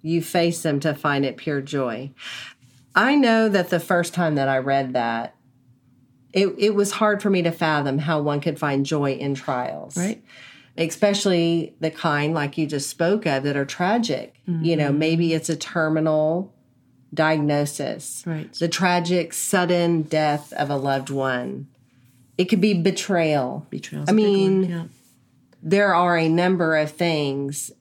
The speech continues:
Speaker 1: and you just think to yourself, "You want me to find joy in this?" And
Speaker 2: It's pretty sickening.
Speaker 1: it is. It's hard to
Speaker 2: Yeah.
Speaker 1: swallow and grasp, but
Speaker 2: Yes.
Speaker 1: the word goes on to say, "Because," and that's an important word. It's telling us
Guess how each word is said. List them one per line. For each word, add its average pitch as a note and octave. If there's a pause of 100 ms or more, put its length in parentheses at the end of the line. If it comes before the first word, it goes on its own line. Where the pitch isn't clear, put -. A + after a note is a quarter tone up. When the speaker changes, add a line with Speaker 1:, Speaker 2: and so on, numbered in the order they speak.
(160)
Speaker 1:
and D3+
you F3
just D#3+
think D#3+
to F3
yourself, C#3+
"You C#3+
want C3+
me C3
to C#3+
find C3+
joy C#3+
in F#3+
this?" G3+ (800)
And D#3
Speaker 2:
It's -
pretty A#3
sickening. E3
Speaker 1:
it G3
is. A3
It's E3
hard G#3+
to A3 (480)
Speaker 2:
Yeah. E3 (360)
Speaker 1:
swallow F#3+
and D#3+
grasp, D3+
but -
Speaker 2:
Yes. E3 (280)
Speaker 1:
the F#3
word G#3+
goes G#3
on F3
to E3+
say, D#3
"Because," D3
and E3+
that's A#3+
an A#3+
important F3+
word. C#3+
It's -
telling A3
us F#3+